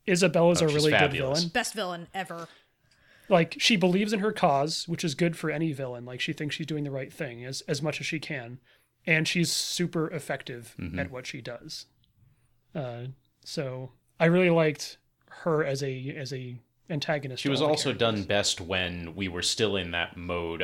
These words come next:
Speaker 2: of how much does she know versus how much.
Speaker 1: Oh, yeah. Like, the first ten episodes are just, like, rock solid, and Isabella is, like, you're like, "Uh, geez, she, she seems very dangerous."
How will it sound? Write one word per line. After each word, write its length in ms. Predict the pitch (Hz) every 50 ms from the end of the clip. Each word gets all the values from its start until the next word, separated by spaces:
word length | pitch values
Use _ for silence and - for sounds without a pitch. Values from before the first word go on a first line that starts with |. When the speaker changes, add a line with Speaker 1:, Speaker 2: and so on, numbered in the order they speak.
| 82 -
Speaker 2:
of 420 | 95 87 82 78 78 80 80 78
how 180 | - - - 110
much 300 | 110 107 110 107 - -
does 180 | - 107 101 98
she 240 | - - - 98
know 380 | 92 90 90 90 87 87 87 85
versus 400 | 82 - 92 87 - - 92 87
how 220 | - - 92 90
much. 440 | 92 92 - 98 92 - - - - - - - - - _ _ _ _ _ _ _ _ -
Speaker 1:
Oh, 100 | 302 277
yeah. 220 | 262 233 175 151
Like, 160 | 135 131 -
the 60 | - -
first 280 | - 226 226 214 - -
ten 140 | 208 202
episodes 480 | 202 196 - 180 - - 170 160 151 -
are 60 | 147
just, 240 | 131 151 143 - - _ -
like, 360 | 240 165 143 131 131 - - -
rock 280 | - 160 156 156 160 -
solid, 420 | - - 147 135 135 135 135 131
and 160 | 139 127 135 143
Isabella 440 | 139 131 147 131 139 131 127 127
is, 280 | 123 127 120 120 113 -
like, 240 | 156 151 135 123 -
you're 80 | - -
like, 160 | 131 131 -
"Uh, 380 | - - - - - - 156 147
geez, 400 | - - - 175 - - 165 151
she, 200 | - - - 156
she 240 | - - - - 160
seems 640 | 143 - - - 180 160 151 151 139 127 - - - _ _ _ _ _ _ _ _ _ _ _ _ _ _ _ _ _ _ _ _ _ _ _ _ _ _ -
very 320 | - 156 156 151 147 143 131
dangerous." 680 | 131 139 123 123 120 - - - - - - - -